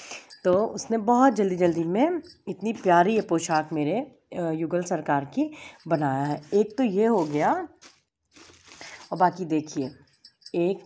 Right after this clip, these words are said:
पोशाक ये है, ये रही। और ये मेरे लड्डू लाडो कन्हैया जी की हैं। और एक ये, ये थोड़ा सा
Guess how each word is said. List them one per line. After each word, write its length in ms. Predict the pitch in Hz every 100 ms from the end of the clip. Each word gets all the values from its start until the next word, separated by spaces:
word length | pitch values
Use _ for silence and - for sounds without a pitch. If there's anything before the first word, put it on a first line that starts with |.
| -
पोशाक 440 | 170 175 175 175 -
ये 320 | 139 151 196
है, 420 | 220 202 240 269 285 _ - - - _ _ _ _ _ _ - - - _ _ _ _ _ _ _ _ - - _ _ _ _ _ -
ये 280 | 151 165 196
रही। 460 | 220 208 262 330 285 - - - -
और 260 | 156 156 156
ये 280 | 151 185 233
मेरे 240 | 214 190
लड्डू 540 | 175 156 147 151 220
लाडो 720 | 247 202 156 151 180 233 320 339 - _ _ _ _ _ _ _ - _
कन्हैया 360 | - 170 160 175
जी 140 | 180
की 240 | 208 214 226
हैं। 320 | 233 254 -
और 280 | 170 165 -
एक 180 | 175 202 -
ये, 200 | 156 156
ये 180 | 175 226
थोड़ा 580 | 226 233 269 269 269 262
सा 400 | 269 214 220